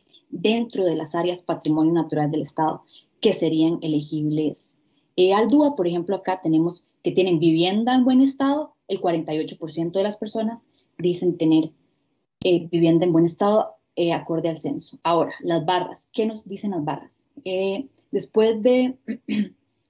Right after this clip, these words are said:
estimar el, el potencial rezago socioeconómico, lo que hacemos es traducirlo a el posible, eh, impacto que podría tener que se les otorgue a estas personas, eh, los derechos, eh, sobre la tierra. Entonces, este es el efecto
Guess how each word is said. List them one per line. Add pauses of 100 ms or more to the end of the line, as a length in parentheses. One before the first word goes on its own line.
estimar
el,
el
potencial (200)
rezago
socioeconómico,
lo
que
hacemos (400)
es
traducirlo (120)
a (140)
el
posible, (180)
eh,
impacto
que
podría
tener (380)
que
se
les
otorgue
a
estas
personas, (400)
eh,
los
derechos,
eh,
sobre
la
tierra.
Entonces, (180)
este
es
el
efecto